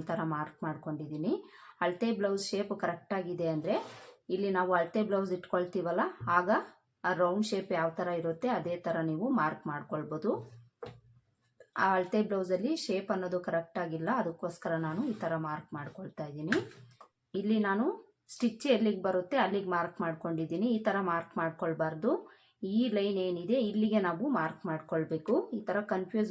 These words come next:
ಮಾಡ್ಕೊಂಡಿದ್ದೀರಿ ಅಂದರೆ ನೆಕ್ ವಿಡ್ತ್ ಅನ್ನೋದು ಜಾಸ್ತಿ ಆಗ್ಬಿಡುತ್ತೆ, ನೋಡ್ಕೊಂಡು ಮಾರ್ಕ್ ಮಾಡ್ಕೊಳ್ಳಿ. ಈ ಥರ ಮಾರ್ಕ್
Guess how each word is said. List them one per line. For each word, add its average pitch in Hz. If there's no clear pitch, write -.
ಮಾಡ್ಕೊಂಡಿದ್ದೀರಿ 170
ಅಂದರೆ 170
ನೆಕ್ 185
ವಿಡ್ತ್ 190
ಅನ್ನೋದು 165
ಜಾಸ್ತಿ 170
ಆಗ್ಬಿಡುತ್ತೆ, 160
ನೋಡ್ಕೊಂಡು 180
ಮಾರ್ಕ್ -
ಮಾಡ್ಕೊಳ್ಳಿ. 160
ಈ 165
ಥರ 165
ಮಾರ್ಕ್ 156